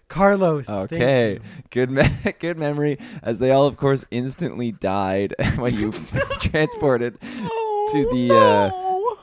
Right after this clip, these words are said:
Speaker 2: uh, <laughs> lava core of Jupiter, where
Speaker 1: Mm.
Speaker 2: they all, uh, died. You, of course, can do anything, any-, anywhere, uh, whatever you want
Speaker 1: Mm.
Speaker 2: as a ghost. We all know that.
Speaker 1: Yes.
Speaker 2: Uh, you came back to
Speaker 1: Yes.
Speaker 2: A and W, um,
Speaker 1: I did.
Speaker 2: and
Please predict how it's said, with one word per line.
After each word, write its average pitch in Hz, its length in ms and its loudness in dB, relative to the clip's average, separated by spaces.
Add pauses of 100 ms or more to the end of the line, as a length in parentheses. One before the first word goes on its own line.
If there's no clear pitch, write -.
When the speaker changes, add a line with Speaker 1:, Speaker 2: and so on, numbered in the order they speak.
(120)
Speaker 2:
uh, - 240 2
<laughs> - 20 -8
lava 131 500 2
core 120 520 4
of 92 220 0
Jupiter, 98 640 -2 (320)
where 95 360 2
Speaker 1:
Mm. 85 40 -4
Speaker 2:
they 92 200 2
all, 87 520 -2
uh, 80 240 -6
died. 90 320 -6
You, 131 80 0
of 139 80 -2
course, 185 200 0
can 151 120 -4
do 127 240 2
anything, 113 380 0
any-, 101 260 -4
anywhere, 92 480 -2 (380)
uh, 90 240 -4
whatever 196 280 -2
you 185 120 -4
want 285 360 0
Speaker 1:
Mm. 294 100 -8 (100)
Speaker 2:
as 90 180 -6
a 87 60 -10
ghost. - 500 -8 (260)
We 87 120 -8
all 76 140 -6
know 117 140 2
that. 113 220 -2 (180)
Speaker 1:
Yes. 113 260 -8
Speaker 2:
Uh, 104 300 -2
you 123 100 -2
came 123 240 -2
back 110 360 0
to 147 60 0
Speaker 1:
Yes. 117 100 2
Speaker 2:
A 120 40 2
and 113 100 0
W, 104 600 4 (400)
um, 87 80 -6
Speaker 1:
I 82 480 -2 (200)
did. - 100 -14
Speaker 2:
and 87 440 -6